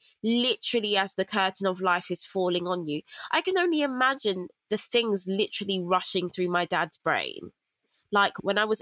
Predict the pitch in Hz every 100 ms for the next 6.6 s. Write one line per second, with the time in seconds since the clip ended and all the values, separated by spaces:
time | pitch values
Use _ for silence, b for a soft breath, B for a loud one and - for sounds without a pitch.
0 | - 233 - 220 - 208 214 202 196 202
1 | 196 - 190 196 190 196 214 220 - -
2 | - b b b - 170 202 196 196 190
3 | 202 196 190 190 190 196 - 190 185 180
4 | 190 185 180 180 - 190 180 175 165 170
5 | 170 180 - 175 175 180 170 175 170 170
6 | 180 185 - - -